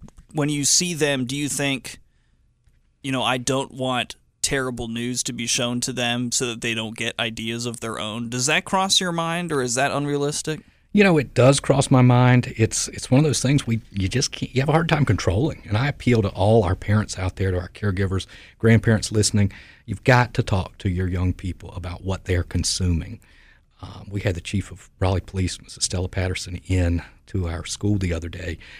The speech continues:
Speaker 2: and she challenged my students, "Spend some time away from that phone," because the vast amount of, of content you are ingesting coming from TikTok and Instagram and Facebook is not particularly positive. They're not telling you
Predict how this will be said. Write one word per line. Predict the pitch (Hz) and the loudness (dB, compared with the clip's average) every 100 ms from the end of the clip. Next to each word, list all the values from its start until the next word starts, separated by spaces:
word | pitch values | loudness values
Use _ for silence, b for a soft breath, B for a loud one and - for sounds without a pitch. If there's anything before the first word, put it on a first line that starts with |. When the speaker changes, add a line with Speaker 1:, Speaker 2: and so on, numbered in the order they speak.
| B B - | B B 0
Speaker 2:
and | 117 113 - | 4 4 2
she | - - - | 0 2 2
challenged | 123 131 190 95 - | 2 2 2 0 -2
my | 101 117 | 0 2
students, | 151 - 82 - - - | 0 -2 -4 -6 -16 -8
"Spend | - - 139 165 | -4 2 2 2
some | 214 | 0
time | - 120 123 | 0 2 4
away | 101 90 107 | 4 2 0
from | - 110 | 2 2
that | 87 - | 0 -2
phone," | - 87 104 - - _ | -6 -6 -6 -8 -20 _
because | 98 - - | -4 -4 -2
the | 92 | -2
vast | 101 113 131 139 - | 0 2 4 0 -2
amount | 101 95 101 113 - | 0 2 4 2 0
of, | - 85 - - | -6 -8 -10 -18
of | - - - | -16 -16 -18
content | - 127 135 - 90 - | -2 4 4 4 -2 -2
you | 98 95 | -4 -2
are | 92 | -2
ingesting | 92 85 107 110 - - 80 - | -2 0 2 2 0 -4 -10 -2
coming | 113 104 | 2 2
from | - 90 85 | 0 -4 -4
TikTok | - - - - - | -4 -4 -10 -14 -10
and | 92 | -4
Instagram | 98 - 85 80 73 | -4 -4 -12 -18 -20
and | - | -12
Facebook | - 107 - 85 - B B B | -2 -2 -2 -8 -20 B B B
is | 107 101 | -2 2
not | 113 131 | 2 0
particularly | - 147 - 165 135 110 101 | -2 -2 0 2 2 2 0
positive. | - 113 92 67 - | -2 -6 -6 -8 -6
They're | 110 | -2
not | 175 - | -2 -2
telling | - 160 | 0 4
you | 110 | 4